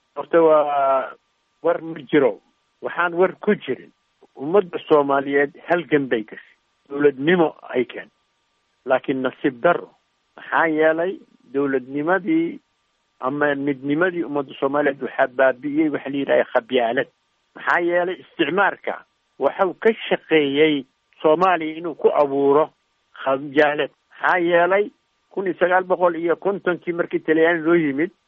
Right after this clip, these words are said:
wuxuu ka shaqeeyey in doorashada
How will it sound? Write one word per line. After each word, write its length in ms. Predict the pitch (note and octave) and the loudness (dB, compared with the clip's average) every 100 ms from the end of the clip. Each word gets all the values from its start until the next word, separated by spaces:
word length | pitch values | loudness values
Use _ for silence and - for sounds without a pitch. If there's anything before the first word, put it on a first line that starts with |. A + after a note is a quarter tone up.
| _ _ - | _ _ -14
wuxuu 220 | - D#3+ | -6 -4
ka 160 | - G#3+ | 0 -2
shaqeeyey 880 | - F3+ - D#3+ D#3+ C#3+ D#3 F3+ G3+ _ _ _ _ F#3 | 0 -4 -2 0 2 4 4 4 0 _ _ _ _ 2
in 320 | G3+ G#3+ G#3+ _ _ _ _ _ | 2 0 -12 _ _ _ _ _
doorashada 720 | D#3 E3 E3 D#3 - A3 D#3+ | 2 4 4 0 0 0 0